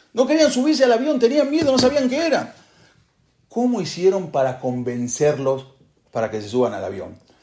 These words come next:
Bueno, le tuvieron que pintar en el avión unas águilas.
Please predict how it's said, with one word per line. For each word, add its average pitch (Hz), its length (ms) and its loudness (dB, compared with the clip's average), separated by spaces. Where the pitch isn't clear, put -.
Bueno, - 340 -4
le 123 220 6
tuvieron 147 400 -2
que 123 120 4
pintar 123 760 0
en 117 120 -4
el 113 80 0
avión 127 480 2
unas 131 360 -2
águilas. 110 600 -4